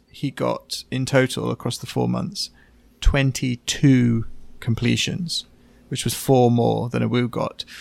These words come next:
And because there was a multiplier for completions, that allowed him to push past into the top spot in the end. Twenty-two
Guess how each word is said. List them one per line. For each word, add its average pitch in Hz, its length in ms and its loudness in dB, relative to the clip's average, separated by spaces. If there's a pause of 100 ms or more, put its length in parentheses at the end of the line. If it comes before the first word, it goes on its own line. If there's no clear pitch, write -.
(300)
And 123 100 0
because 131 220 0
there 127 100 6
was 113 100 0
a 113 60 0
multiplier 139 480 2
for - 140 -6
completions, 151 720 0
that 120 260 -2
allowed 120 320 0
him 117 140 0
to - 80 -6
push - 320 -2
past - 320 -4
into 113 320 -2
the 127 80 -8
top - 260 -8
spot - 420 -6
in 107 160 0
the 104 140 0
end. - 320 -6 (400)
Twenty-two 151 1040 2